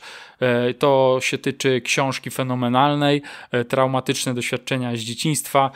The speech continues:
E, opowiadałem o tym w odcinku poprzednim. Także zalinkuję ten odcinek w opisie. Kto jeszcze nie widział tej książki, koniecznie musicie zobaczyć i jak najszybciej wdrażać te zmiany,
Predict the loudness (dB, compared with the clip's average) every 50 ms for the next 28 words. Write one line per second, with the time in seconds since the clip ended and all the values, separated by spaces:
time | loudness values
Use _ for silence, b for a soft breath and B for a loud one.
0 | B B B B B 0 0 2 0 0 0 -2 -2 0 2 2 2 2 2 2
1 | 2 2 0 -2 -4 -4 -6 -6 -4 -4 -6 -8 -6 -8 -6 -4 -4 -6 -8 -8
2 | -4 -2 -2 -2 -2 2 2 2 2 2 2 2 2 2 2 -4 -4 -4 -6 -10
3 | _ _ _ _ 0 2 2 2 2 0 2 2 2 2 2 -2 -2 0 2 2
4 | 2 2 0 -4 -4 -6 -6 -4 -4 -2 -2 -2 -2 -4 -2 -2 -2 2 2 2
5 | 2 B B B B B B B B -2 6 8 8 8 8 4 2 0 0 0
6 | 0 -2 -4 -2 0 0 0 2 0 -4 -4 -4 -6 -6 -8 -10 -12 -8 -2 0
7 | 2 2 4 4 2 2 0 -2 -2 -2 -2 -2 -4 -6 -6 -4 -2 -2 2 2
8 | 2 0 0 -4 -10 -6 -4 -2 -2 -2 -2 -4 -6 -4 -4 -4 -4 -6 -6 -2
9 | 0 0 0 0 B B B B B B -12 -12 -8 -4 -2 2 4 4 4 2
10 | 0 -4 -6 -2 -2 -2 -2 0 -2 -2 -2 -2 -2 -4 -6